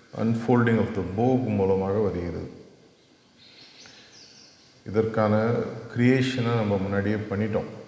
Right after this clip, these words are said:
ஒண்ணும் நம்ம புதுசாக பண்ண போறதில்ல. சில சாய்ஸஸ் மூலமாக,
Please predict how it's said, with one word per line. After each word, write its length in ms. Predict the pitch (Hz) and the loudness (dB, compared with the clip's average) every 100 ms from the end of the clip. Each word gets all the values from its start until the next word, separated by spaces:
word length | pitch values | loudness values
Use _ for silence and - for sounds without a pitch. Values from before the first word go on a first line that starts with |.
| - - - - - - - - _ _ _ _ _ _ _ _ 110 | -20 -20 -20 -20 -20 -20 -20 -20 _ _ _ _ _ _ _ _ -10
ஒண்ணும் 360 | 98 98 107 107 | -4 -2 0 2
நம்ம 280 | 95 90 113 | 2 0 0
புதுசாக 500 | 110 - 113 104 98 | -2 2 4 4 0
பண்ண 180 | 98 98 | -2 -2
போறதில்ல. 460 | 95 90 - 147 | -4 -6 -2 -2
சில 280 | - 135 147 | -2 -2 -2
சாய்ஸஸ் 800 | 120 - 120 135 135 147 131 - | -2 2 4 6 4 0 0 -2
மூலமாக, 480 | 113 110 107 101 | -2 0 0 0